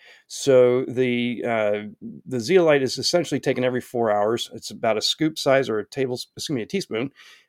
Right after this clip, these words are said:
uh, in about eight ounces of water. But keep in mind that, uh, this is using a negative charge on the zeolite to pick up positively charged toxins.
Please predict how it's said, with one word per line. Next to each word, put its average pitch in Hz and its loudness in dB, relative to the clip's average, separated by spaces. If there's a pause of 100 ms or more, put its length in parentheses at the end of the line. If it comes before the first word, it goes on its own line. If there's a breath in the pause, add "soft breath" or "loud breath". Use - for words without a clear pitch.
uh, 110 -4
in 127 -2
about 120 4
eight 143 -2
ounces 139 0
of 143 -8
water. 113 0 (380)
But 120 -2
keep - -4
in 180 0
mind 139 -2
that, 113 -2
uh, 113 2
this 127 0
is 143 -4
using 139 0
a 117 0
negative 165 0
charge 131 2
on 123 2
the 110 -4
zeolite 123 4
to 101 -18
pick 165 -2
up 175 -2
positively 139 2
charged 117 -2 (240)
toxins. 117 -2